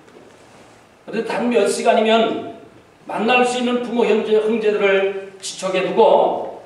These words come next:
만나지 못하는 이유가 도대체 무엇입니까? 그것은 도저히 메울 수 없는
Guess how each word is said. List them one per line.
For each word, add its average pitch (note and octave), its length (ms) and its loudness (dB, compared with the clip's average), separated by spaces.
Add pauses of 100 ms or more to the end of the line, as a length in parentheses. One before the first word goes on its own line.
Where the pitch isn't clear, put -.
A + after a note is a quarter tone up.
(160)
만나지 B3+ 400 2
못하는 A3 460 0
이유가 F#3+ 560 -2 (200)
도대체 G#3+ 280 -12 (100)
무엇입니까? F#3 500 -10 (3250)
그것은 F3 600 0 (680)
도저히 A#3 500 4
메울 G#3+ 240 4
수 - 180 0
없는 - 560 2